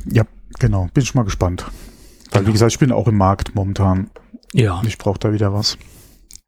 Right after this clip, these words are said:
Speaker 2: Gut, gut. Gucken wir mal. Okay, dann sind wir doch mit den Hauptthemen durch. Nicht nur mit den Hauptthemen, sondern wir sind auch mit dem Gadget
Speaker 1: Ge-
Speaker 2: durch.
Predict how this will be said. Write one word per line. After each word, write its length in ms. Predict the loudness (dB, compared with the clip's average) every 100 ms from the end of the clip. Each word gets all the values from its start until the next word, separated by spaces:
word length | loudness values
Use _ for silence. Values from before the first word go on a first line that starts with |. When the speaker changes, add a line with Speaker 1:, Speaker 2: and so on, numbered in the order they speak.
| _ _ -20 _ _ -14 -2
Speaker 2:
Gut, 160 | 0 2
gut. 260 | -2 -2 -12 -20 -20 _ _ _ _ _ _
Gucken 240 | -4 -2 0
wir 80 | -2
mal. 360 | -6 -10 -12 _ _ _ _ -20 _ -20 -20 -20 -20 -20 -20 -18 -16 -16 -18 -6
Okay, 600 | -6 -4 0 4 4 2 -2 -10 -16 -14 -2
dann 160 | 0
sind 160 | 2 2
wir 80 | 2
doch 120 | 2
mit 180 | 0 -4 _ -10
den 600 | -2 0 0 0 -2 -4
Hauptthemen 1120 | -6 -6 -10 -8 0 0 2 0 0 -2 -4 -8 -18 _ _ _ _ _ _ _ _ _ _
durch. 440 | 0 4 4 4 4
Nicht 180 | 2 4
nur 80 |
mit 140 | 2 2
den 100 | 0
Hauptthemen, 420 | 0 0 0 2
sondern 180 | 2 2
wir 80 | 2
sind 100 | 0
auch 40 |
mit 100 | -2
dem 120 | -4
Gadget 360 | -2 0 0 0
Speaker 1:
Ge- 100 | 0
Speaker 2:
durch. 400 | 2 2 0